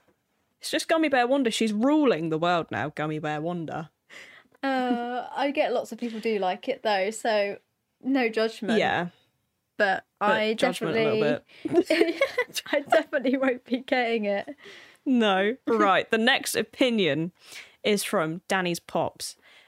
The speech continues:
Speaker 1: And Danny has said, "I'm not a fan of them. There are some good ones, but the past few have been terrible.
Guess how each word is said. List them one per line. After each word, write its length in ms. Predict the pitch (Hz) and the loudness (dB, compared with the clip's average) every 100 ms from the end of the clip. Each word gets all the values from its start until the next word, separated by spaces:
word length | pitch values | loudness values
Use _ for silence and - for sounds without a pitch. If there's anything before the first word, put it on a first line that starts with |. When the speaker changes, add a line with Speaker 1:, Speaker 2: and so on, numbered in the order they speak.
| - | -6
Speaker 1:
And 140 | 180 | -2
Danny 240 | 208 214 190 | 0 0 0
has 160 | 180 | -2
said, 340 | - 185 147 - _ _ _ _ - | -2 0 -2 -4 _ _ _ _ -2
"I'm 220 | 220 247 | 2 2
not 140 | 233 | 2
a 60 | 220 | -2
fan 320 | - 143 139 | -4 -2 -2
of 140 | 147 - | -4 -4
them. 260 | 143 156 - - - - - - - - _ | -4 -4 -8 -20 -20 -20 -20 -20 -20 -20 _
There 200 | 196 190 | 0 2
are 180 | 180 185 | 2 0
some 260 | - 170 165 | 0 -2 0
good 160 | 269 | 2
ones, 400 | 269 240 240 247 - - - | 2 2 2 0 -2 -6 0
but 300 | 190 - - | 0 0 -4
the 120 | - | -10
past 380 | - 226 233 - | -2 -2 0 -4
few 260 | - 185 180 | -2 0 0
have 160 | 175 | -2
been 160 | 160 160 | -4 -2
terrible. 600 | 175 156 147 143 147 | -2 -2 -2 -4 -4